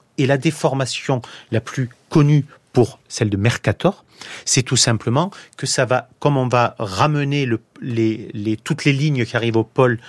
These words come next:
s-, le long du planisphère, sur cette vision horizontale du monde, eh bien, on va mettre les, euh, terres, notamment, mais également les mers, hein, mais les terres qui sont proches du pôle Nord et du pôle Sud, elles vont devenir beaucoup plus grosses qu'elles ne le sont en, en réalité.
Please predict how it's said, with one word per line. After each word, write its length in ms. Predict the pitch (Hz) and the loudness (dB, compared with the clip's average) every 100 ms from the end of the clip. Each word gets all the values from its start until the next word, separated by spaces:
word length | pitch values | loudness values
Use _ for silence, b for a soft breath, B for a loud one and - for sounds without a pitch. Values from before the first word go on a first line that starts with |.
| B B | B B
s-, 160 | - - | -8 -2
le 200 | 113 117 | 4 6
long 180 | 127 135 | 6 4
du 160 | 113 | 0
planisphère, 560 | - 107 104 - 196 196 | -2 -2 0 0 0 0
sur 160 | - | -6
cette 180 | - 101 | -6 -6
vision 260 | 101 113 123 | -4 -6 -2
horizontale 640 | 143 120 120 110 104 110 90 | 2 2 2 -2 -2 -2 -4
du 100 | 90 | -6
monde, 300 | 123 190 202 B B - | -4 -6 -8 B B -4
eh 80 | 104 | -2
bien, 220 | 110 170 | 0 0
on 120 | 131 | 0
va 300 | 113 147 139 120 | 0 0 0 -2
mettre 400 | 117 127 - 117 | -2 -2 -4 -4
les, 260 | 107 104 B B - | -2 -4 B B -8
euh, 240 | 107 98 95 - | -4 -4 -6 -2
terres, 340 | 147 135 90 82 123 | 2 2 0 -10 -6
notamment, 540 | 104 - 104 113 95 90 | -6 -2 0 0 -2 -6
mais 100 | 87 | -10
également 320 | 90 95 98 | -8 -4 -2
les 80 | 113 | 0
mers, 200 | 147 95 | 0 -2
hein, 80 | 110 | -6
mais 60 | 101 | -4
les 140 | 98 | -4
terres 420 | - 135 110 90 B B B | 0 0 0 -4 B B B
qui 120 | - | -4
sont 280 | 110 - 110 | -2 0 0
proches 300 | - 131 107 | 0 0 0
du 100 | 101 | -4
pôle 240 | - 110 107 | -2 0 2
Nord 220 | 117 104 | 0 -2
et 60 | |
du 120 | 90 87 | -6 -6
pôle 200 | 92 82 | -8 -8
Sud, 280 | - 165 | -6 -2
elles 80 | - | -2
vont 140 | - 110 | -2 -4
devenir 300 | 95 104 117 | -4 -4 -6
beaucoup 220 | 101 113 | -6 -8
plus 160 | - | -4
grosses 380 | 95 92 131 - 131 B B - | -2 0 0 -4 -10 B B -2
qu'elles 160 | 101 | 0
ne 80 | 98 | 2
le 100 | 98 | 0
sont 360 | - 120 120 104 | 0 -2 -2 -4
en, 180 | 95 - | -6 -6
en 140 | 107 | -6
réalité. 460 | 95 92 87 - | -4 -6 -8 -18